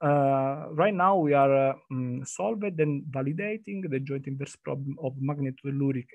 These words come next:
and gravity. We de-, we developed this code to study the magmatic intrusion in Larderello, but I will not show you,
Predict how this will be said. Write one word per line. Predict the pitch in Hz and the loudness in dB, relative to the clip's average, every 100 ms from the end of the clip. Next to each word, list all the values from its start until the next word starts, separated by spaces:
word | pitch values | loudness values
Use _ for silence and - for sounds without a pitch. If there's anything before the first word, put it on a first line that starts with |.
| 131 | -6
and | 127 131 | -4 0
gravity. | 135 123 143 165 247 - - - | 0 0 -2 -4 -6 -8 -20 -8
We | 135 | -2
de-, | 131 135 | 0 0
we | 143 135 131 127 131 _ _ - - - | 2 2 2 0 -2 _ _ -20 -20 -6
developed | 127 131 139 147 - - - | -2 2 4 4 0 -20 -10
this | 135 131 | -6 -6
code | - - 139 143 139 143 143 - _ _ _ - | -8 -6 -2 -2 0 0 -2 -6 _ _ _ -14
to | |
study | 127 - 135 131 131 | -12 -2 0 2 0
the | 127 127 123 123 131 131 147 _ _ | -2 -2 0 0 -4 -10 -18 _ _
magmatic | 127 123 127 127 127 | -12 -6 -4 -4 -6
intrusion | 120 117 135 127 131 | -12 -10 -8 -6 -6
in | 123 | -6
Larderello, | 127 127 143 185 202 160 160 139 | -6 -4 -4 -2 4 4 4 0
but | 135 131 | -2 -2
I | 135 | -2
will | 135 | -2
not | 135 131 127 | -2 -4 -8
show | - - 127 123 123 123 | -14 -10 -8 -6 -6 -6
you, | 123 123 123 | -6 -6 -8